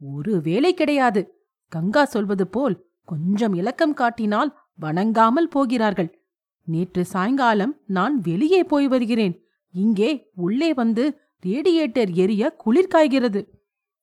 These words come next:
சொகுசை பாருங்கள். போனால் தொலையட்டும் என்றால் இதற்கு மேலும் போகிறதே. அம்மாக்காரி ஒட்டிக்கொள் என்று எழுதியிருக்கிறாள்." அங்கே போய் சோற்றுக்கு லாட்டரி அடிக்கும்.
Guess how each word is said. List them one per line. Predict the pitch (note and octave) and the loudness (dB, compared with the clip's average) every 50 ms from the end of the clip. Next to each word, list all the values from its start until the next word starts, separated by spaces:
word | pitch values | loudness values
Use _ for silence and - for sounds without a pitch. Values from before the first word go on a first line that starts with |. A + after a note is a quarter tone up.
| _ _ _ _ _ - | _ _ _ _ _ -10
சொகுசை | G3 F3 D#3+ D#3+ G3 C4 C#4 - D#4 D4+ D4 | -8 -6 -6 -4 -4 -4 -2 0 0 0 0
பாருங்கள். | - C#4+ C4+ C4+ C4+ C#4+ C4+ C4 B3 D#4+ F4 - _ _ _ _ _ _ _ _ _ _ _ _ | 2 2 2 2 2 2 2 2 0 -2 -4 -6 _ _ _ _ _ _ _ _ _ _ _ _
போனால் | _ - D3+ E3 G#3 A3+ A3+ G3 A3 C#4 D4 - _ _ - A3 | _ -12 -8 -4 -2 0 0 2 0 0 -4 -6 _ _ -2 0
தொலையட்டும் | F#3+ - D4+ D#4 D4 D4 - C4+ A3+ G3+ | 0 2 2 0 -2 -2 0 0 2 2
என்றால் | G3 G3 G#3+ G#3+ D#4+ D4+ A#3 E3+ - _ _ _ _ _ | 2 0 0 2 2 2 0 0 -4 _ _ _ _ _
இதற்கு | - D3 D3 D3+ F#3+ A3 - - C4+ | -16 -10 -6 -6 -6 -6 -2 0 2
மேலும் | B3 C4+ C#4+ D#4+ F4+ E4+ E4 | 2 2 4 2 2 2 2
போகிறதே. | D#4+ D#4 D#4 B3+ D#4 D4+ D4+ D4 F#4+ F4+ A#3+ F#4 - _ _ _ _ _ _ _ _ _ - | 2 2 2 2 2 2 2 2 0 0 -2 -2 -6 _ _ _ _ _ _ _ _ _ -6
அம்மாக்காரி | - F#3+ G#3 C#4 E4+ D#4 C4+ - - G#3+ G3 F3+ D#3+ F#3+ C4+ D4+ - _ _ _ _ - D#3+ | -4 -2 2 2 2 2 0 0 -2 0 0 0 0 -2 -4 -6 -8 _ _ _ _ -10 -8
ஒட்டிக்கொள் | E3+ F#3 F#3 - - E4+ E4+ - D4 D#4+ F4+ | -6 -6 -4 -2 -2 -2 0 2 2 4 4
என்று | F4 E4+ D#4+ D#4+ F4+ | 4 2 2 2 2
எழுதியிருக்கிறாள்." | E4+ E4 E4+ E4 D4+ E4+ D#4+ E4 - D#4 D#4 D4 C4 G#3+ F#3+ - - _ _ _ _ _ - - | 2 2 2 2 2 2 0 0 0 2 2 4 4 2 2 -2 -10 _ _ _ _ _ -14 -10
அங்கே | D#3 D#3+ F#3 G#3 C#4+ C#4 C4+ | -6 -4 -4 -2 0 -2 -2
போய் | C4+ - C#4+ E4 E4+ | -2 0 0 0 0
சோற்றுக்கு | E4+ - B3 B3 D#4+ - - C4+ A3 - - E4 E4 C#4+ F#3+ | 0 0 -2 -2 -2 -2 -4 -6 -6 -4 -2 -2 -2 0 0
லாட்டரி | D3+ D3 E3+ A#3+ - - E4+ D#4+ D#4+ | 0 0 0 0 2 4 4 4 4
அடிக்கும். | D4 B3 B3+ - - C4 A#3 | 4 2 0 -2 -2 -2 -2